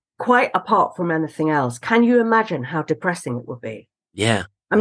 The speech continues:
Speaker 1: mean, you, you're watching your lovely, stylish noir movie,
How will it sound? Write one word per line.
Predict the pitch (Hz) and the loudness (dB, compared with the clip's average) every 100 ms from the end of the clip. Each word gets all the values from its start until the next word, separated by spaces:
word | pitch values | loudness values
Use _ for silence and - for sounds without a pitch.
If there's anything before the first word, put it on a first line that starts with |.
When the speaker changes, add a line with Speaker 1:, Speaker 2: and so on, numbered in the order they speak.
| 226 | 4
Speaker 1:
mean, | 226 | 2
you, | 220 226 - | 0 0 2
you're | 214 | 0
watching | 196 - - 185 | 2 2 0 2
your | 175 | 4
lovely, | 160 170 170 | 4 2 -2
stylish | - - 156 156 156 - - | -4 0 4 4 2 -2 -10
noir | - 147 147 147 147 | -4 0 0 0 0
movie, | 151 151 165 - - 196 | 0 0 0 -2 -6 -10